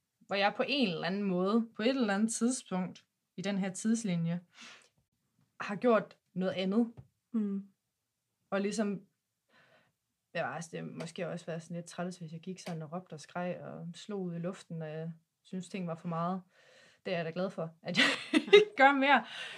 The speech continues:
Speaker 1: Øhm, men, men ligesom har fået vendt skuden og kan træde det der skridt tilbage, sådan lige assess the situation, og så bare sådan lige, øh, trække vejret rigtig dybt
Speaker 2: Mm.
Speaker 1: og holde et overblik, når der er behov for det.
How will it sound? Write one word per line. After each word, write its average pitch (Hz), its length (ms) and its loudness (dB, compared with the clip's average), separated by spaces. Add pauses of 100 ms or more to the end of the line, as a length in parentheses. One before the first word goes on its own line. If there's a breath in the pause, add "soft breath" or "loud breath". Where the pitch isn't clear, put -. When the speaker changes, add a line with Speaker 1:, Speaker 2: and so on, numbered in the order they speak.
(160 loud breath)
Speaker 1:
Øhm, 233 520 12 (640)
men, 226 340 6
men 226 340 8
ligesom 208 600 2 (460)
har 202 120 -2
fået 214 140 2
vendt 226 200 8
skuden 233 580 8
og 190 260 4 (560)
kan 214 320 8
træde 202 280 -2
det 202 80 -4
der 196 100 -2
skridt 226 280 -4
tilbage, 185 460 -2
sådan 214 200 -6
lige 202 160 -4 (420)
assess - 540 -8 (400)
the 175 300 -2
situation, 180 840 -10
og - 140 -16
så - 60 -20
bare 170 180 -8
sådan 190 200 -10
lige, 196 300 -6
øh, 160 80 -8
trække 262 320 2
vejret 233 260 6
rigtig 262 300 -4
dybt 294 340 -2 (140)
Speaker 2:
Mm. 190 340 -2 (200)
Speaker 1:
og - 160 -6
holde 226 180 2
et 233 60 -2
overblik, 233 540 0 (420)
når 202 80 -4
der 196 80 -2
er 196 40 -8
behov 294 300 0
for 196 60 -4
det. 165 180 -10